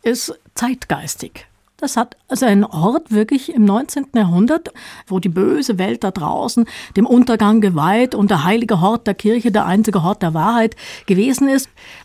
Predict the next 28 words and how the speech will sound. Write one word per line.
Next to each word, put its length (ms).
Daran 240
merken 260
Sie, 100
dass 160
das 140
Erste 300
Vatikanum 600
und 60
auch 120
Pius 220
der 120
Neunte 400
wiederum 380
zeitgeistig 680
im 100
negativen 600
Sinne 400
sind, 480
weil 140
sie 140
tatsächlich 320
dem 180
Zeitgeist 760
eines 440
absolutistischen 1400
Gebarens, 840
eines 360
Zentralismus 1040